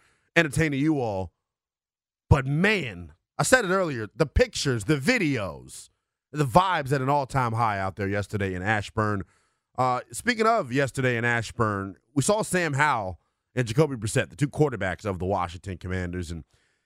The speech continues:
based on some of the tweets that I was reading, and our pal Felix Trammell, who covers the team for Fox Sports thirteen forty A M in Richmond, he was actually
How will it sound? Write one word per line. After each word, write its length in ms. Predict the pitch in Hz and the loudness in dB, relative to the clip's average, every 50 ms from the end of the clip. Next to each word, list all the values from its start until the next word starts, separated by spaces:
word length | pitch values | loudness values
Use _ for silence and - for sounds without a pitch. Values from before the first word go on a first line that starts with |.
| _ _ _ | _ _ _
based 300 | _ 175 185 175 - - | _ 2 2 2 0 0
on 240 | 190 180 175 170 165 | 0 0 2 0 -2
some 160 | 147 - 180 | -2 -2 -2
of 60 | 170 160 | -2 -2
the 60 | 151 | -2
tweets 680 | - 151 175 202 196 - - - - - - - _ _ _ _ _ _ | 0 0 0 0 0 -8 -14 -12 -12 -12 -12 -16 _ _ _ _ _ _
that 100 | 123 151 | 2 2
I 80 | 165 | 2
was 220 | 160 156 160 113 127 | 2 0 -4 -2 0
reading, 360 | 156 175 175 175 180 175 165 | 0 0 0 0 -2 -2 -2
and 220 | 147 123 107 - _ _ _ _ _ _ _ _ _ _ | -2 -2 -4 -6 _ _ _ _ _ _ _ _ _ _
our 60 | 117 | -2
pal 240 | - 135 156 151 143 | 2 4 4 4 2
Felix 360 | - - 165 170 156 147 - | 2 2 2 2 2 -4 -8
Trammell, 320 | - - 165 160 160 156 147 | 0 2 2 2 2 0 0
who 100 | 143 117 | -2 2
covers 340 | - 151 151 147 147 117 | 2 0 2 2 -4 -6
the 60 | 123 113 | -8 -2
team 260 | - 147 143 135 117 | 0 0 0 0 -2
for 100 | - 107 | -6 -2
Fox 300 | - - 143 139 - - | 2 2 2 2 0 -4
Sports 260 | - 139 139 120 - | -2 0 0 0 0
thirteen 360 | - 139 135 - - 139 127 | -2 -2 -2 0 -2 -2 -2
forty 300 | 113 - 143 135 127 123 | 0 0 0 0 0 0
A 160 | 117 127 127 | 0 0 0
M 120 | 127 123 117 | 0 0 0
in 80 | 107 | 0
Richmond, 380 | 101 110 139 147 - 135 127 117 | 0 0 0 -2 -2 -2 0 0
he 80 | 135 160 | 2 0
was 120 | 151 135 | 2 2
actually 400 | 151 147 143 - - 120 120 113 | 0 0 0 -4 -6 -8 -8 -8